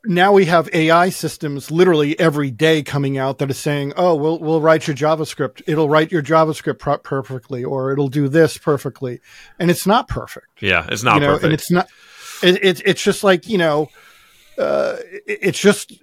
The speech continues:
Speaker 1: literally starting out. How could be, how could it be perfect? Um, or even close to being perfect. But
Speaker 2: Yep.
Speaker 1: I agree. I think there's gonna be, and, you know, most people use the term disruptive for industries, right?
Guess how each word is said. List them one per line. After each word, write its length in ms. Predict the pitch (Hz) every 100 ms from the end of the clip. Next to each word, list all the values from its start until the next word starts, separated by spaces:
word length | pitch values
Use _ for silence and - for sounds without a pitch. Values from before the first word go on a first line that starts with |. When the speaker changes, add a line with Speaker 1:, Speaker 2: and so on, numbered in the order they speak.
| 202
Speaker 1:
literally 540 | 175 160 202 226 160
starting 420 | 139 175 160 151
out. 220 | 185 175 -
How 180 | 151
could 160 | 151 165
be, 200 | 165 156
how 180 | - 156
could 140 | 156 175
it 40 |
be 100 | 160
perfect? 540 | - 165 170 - - -
Um, 480 | 165 139 139 135 131 _ _ _ _ _ - -
or 300 | 143 123 131 _ _ _ _ _ _ _ -
even 240 | 170 151
close 340 | - 160 180 -
to 100 | 131
being 200 | 120 110
perfect. 380 | 120 110 - -
But 100 | 113
Speaker 2:
Yep. 180 | 101 - - _ -
Speaker 1:
I 140 | 156
agree. 420 | 226 147 151 180 147
I 100 | 147
think 240 | 196 196
there's 180 | 214 165
gonna 200 | 185 151
be, 400 | 160 151 147 - _ _ _ _ _ -
and, 220 | 165 175
you 140 | 196 170
know, 140 | 151
most 260 | 156 202 -
people 220 | 220 175
use 240 | 170 160
the 80 | 156
term 320 | - 170 156
disruptive 880 | 135 - - 190 214 160 139 131 - -
for 280 | - 143 151
industries, 840 | 185 220 165 - - 123 - - -
right? 240 | 147 190